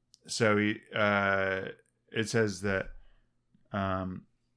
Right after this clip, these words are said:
"It is he who exists as God and Father of everything, the invisible one who is above everything,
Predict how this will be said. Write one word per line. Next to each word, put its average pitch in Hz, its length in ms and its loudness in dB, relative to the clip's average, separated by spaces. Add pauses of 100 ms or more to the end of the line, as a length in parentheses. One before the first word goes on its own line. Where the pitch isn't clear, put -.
(100)
"It 117 140 2
is 104 140 -2
he 131 240 6
who 123 120 2
exists 117 460 0
as 113 160 -2
God 113 440 6
and 101 220 -4
Father 104 420 2
of 98 120 -6
everything, 98 640 -4
the 98 100 -6
invisible 113 560 0
one 101 240 0
who 95 240 -4
is 92 120 -4
above 98 540 -2
everything, 92 680 -8